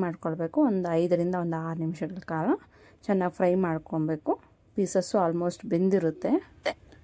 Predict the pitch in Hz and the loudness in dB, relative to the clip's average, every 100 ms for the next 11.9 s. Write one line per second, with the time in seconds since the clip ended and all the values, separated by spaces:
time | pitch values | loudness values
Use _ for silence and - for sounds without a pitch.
0 | - - - - - - - - - _ | -14 -14 -16 -20 -20 -20 -20 -20 -20 _
1 | - _ _ - - _ - 240 202 185 | -20 _ _ -20 -20 _ -4 2 6 6
2 | 180 180 175 170 180 170 170 165 175 165 | 4 2 2 2 0 0 0 0 0 0
3 | 170 180 170 175 165 170 214 415 226 185 | -2 0 0 0 -2 -2 0 2 2 2
4 | 185 185 - 196 196 180 190 185 - 165 | 0 -2 -2 -4 0 2 2 2 2 -2
5 | 165 185 185 185 233 392 - - - - | 0 0 0 4 4 4 0 -20 -18 2
6 | 220 208 185 - 175 311 330 196 - 202 | 4 6 4 0 4 6 6 4 2 2
7 | 180 - 170 165 330 - - - - 226 | 2 0 -4 2 2 2 -16 -16 2 4
8 | 208 196 202 214 214 - 185 185 - 180 | 6 8 8 8 4 2 -2 -4 -2 -4
9 | - 180 175 180 - 160 175 165 160 160 | 0 0 0 0 0 2 2 4 4 4
10 | 262 - - _ _ _ _ _ _ - | 2 0 -16 _ _ _ _ _ _ -20
11 | - - - - 196 190 180 185 | -20 -20 -20 -6 2 2 6 6